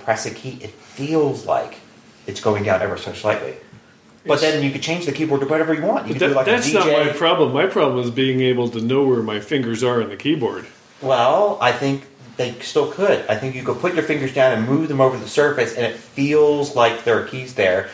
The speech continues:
Speaker 1: and then you can press down on each one, and it will feel like you're pressing down. But then the advantages are huge. The advantages are, first, no moving parts.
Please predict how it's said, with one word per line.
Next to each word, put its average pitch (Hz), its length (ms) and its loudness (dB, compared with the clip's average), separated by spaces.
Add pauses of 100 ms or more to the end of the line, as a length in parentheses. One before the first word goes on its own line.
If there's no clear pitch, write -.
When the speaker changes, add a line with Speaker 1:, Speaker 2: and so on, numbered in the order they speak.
(140)
Speaker 1:
and 107 80 -8
then 110 140 2
you 107 100 2
can 104 140 -6
press 135 380 2
down 127 260 4
on 98 140 -2
each 95 160 -10
one, 90 320 -8 (340)
and 104 140 -8
it 90 80 -4
will 82 80 -4
feel 123 480 -2
like 104 260 4
you're 104 80 -10
pressing 101 340 -2
down. 104 360 -2 (260)
But 160 80 4
then 175 160 4
the 156 80 2
advantages 139 540 0
are 107 80 -2
huge. 107 280 -6
The 107 60 -2
advantages 127 480 0
are, 98 100 6
first, 113 300 0
no 107 80 0
moving 98 320 -6
parts. - 460 0